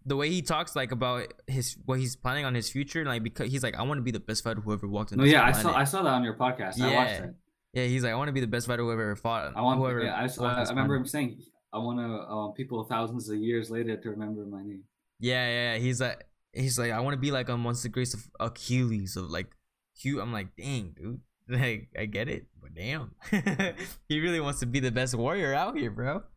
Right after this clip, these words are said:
Speaker 2: Mm-hmm.
Speaker 1: Could you imagine, like, these U F C? I always, it's so cool when I talk about it with my dad. It's like, we'll be watching the U F C and I'll be like, "Could you imagine these guys in the front lines with a sword and a shield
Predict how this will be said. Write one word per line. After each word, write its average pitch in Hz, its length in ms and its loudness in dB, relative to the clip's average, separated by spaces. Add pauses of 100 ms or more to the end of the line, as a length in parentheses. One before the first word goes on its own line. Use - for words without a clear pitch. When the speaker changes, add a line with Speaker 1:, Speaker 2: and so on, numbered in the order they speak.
(300)
Speaker 2:
Mm-hmm. 107 220 -6 (380)
Speaker 1:
Could 123 140 0
you 190 100 2
imagine, 147 640 -2
like, 120 200 -2
these 120 260 2
U 131 80 2
F 127 80 -2
C? - 120 -10
I 123 80 0
always, 151 320 -2
it's 127 160 -2
so 156 140 0
cool 147 180 -4
when 135 140 0
I 123 60 0
talk 127 180 0
about 120 160 -2
it 113 60 0
with 104 100 -2
my 101 80 -4
dad. 95 240 -4 (540)
It's - 100 -12
like, 117 80 0
we'll 117 120 2
be 117 100 0
watching 110 260 -2
the 98 80 0
U 101 80 0
F 98 80 -2
C - 140 -2
and 98 100 -2
I'll 98 40 -4
be 95 80 -8
like, 92 220 -8
"Could - 160 -10
you 170 120 2
imagine 113 440 -2
these 123 220 2
guys 113 260 -2
in 113 80 -2
the 104 80 -2
front 104 340 -6
lines 110 280 -4
with 101 120 -10
a 95 100 -4
sword 110 340 -2
and 107 100 -2
a 95 60 -6
shield 113 420 -4